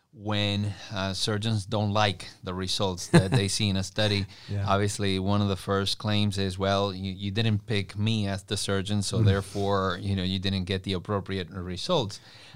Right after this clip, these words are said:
Speaker 1: um, because, you know, obviously I'm such a, a skilled surgeon." Um, so obviously that's a, a edit-, editorializing, uh, a, a bit, uh, from, from the, uh, from the feedback on the, on the lac trial, but I think, uh, certainly this is coming up again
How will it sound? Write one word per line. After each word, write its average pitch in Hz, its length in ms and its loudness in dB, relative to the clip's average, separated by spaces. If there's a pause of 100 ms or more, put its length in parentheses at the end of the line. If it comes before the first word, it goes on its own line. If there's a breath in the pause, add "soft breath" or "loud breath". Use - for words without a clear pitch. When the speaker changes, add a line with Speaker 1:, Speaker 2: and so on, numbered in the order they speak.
Speaker 1:
um, 101 800 6
because, 98 420 0
you 101 80 0
know, 95 60 0
obviously 95 440 -2
I'm 92 200 -2
such 92 240 -6
a, 92 160 -6 (100)
a 90 60 -6
skilled 92 340 -6
surgeon." 92 380 -4 (360 soft breath)
Um, 98 360 2
so 113 200 0
obviously 107 440 2
that's 104 240 0
a, 98 260 0
a 101 260 -6
edit-, 110 360 -2
editorializing, 107 960 2
uh, 104 380 4
a, 143 80 4
a - 20 4
bit, 127 400 4
uh, 104 240 2
from, 104 340 0
from 101 380 0
the, 98 260 0
uh, 95 280 0
from 98 180 -2
the 95 60 -2
feedback 107 340 0
on 101 100 -2
the, 104 140 -2
on 123 100 0
the 139 80 2
lac 175 220 2
trial, 123 160 4
but 113 160 4
I 117 80 4
think, 127 200 0
uh, 123 60 0
certainly 110 380 2
this 107 180 0
is 104 100 -2
coming 104 360 0
up 104 180 0 (380 soft breath)
again 110 600 4